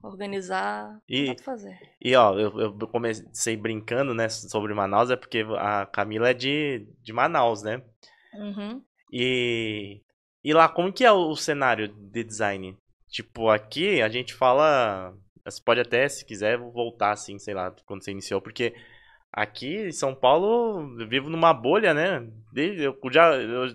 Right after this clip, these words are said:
Speaker 2: eu, eu, o seu primeiro emprego foi como designer também, já?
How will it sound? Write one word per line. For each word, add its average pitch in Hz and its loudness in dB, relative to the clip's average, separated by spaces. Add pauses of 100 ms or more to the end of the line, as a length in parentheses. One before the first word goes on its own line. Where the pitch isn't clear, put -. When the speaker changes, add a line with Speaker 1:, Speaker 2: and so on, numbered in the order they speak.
Speaker 2:
eu, 131 -4 (480)
eu, 117 -4
o 117 -8
seu 185 4
primeiro 180 2
emprego 170 2
foi 180 -2
como 160 -4
designer 120 2
também, 110 -6
já? 98 -2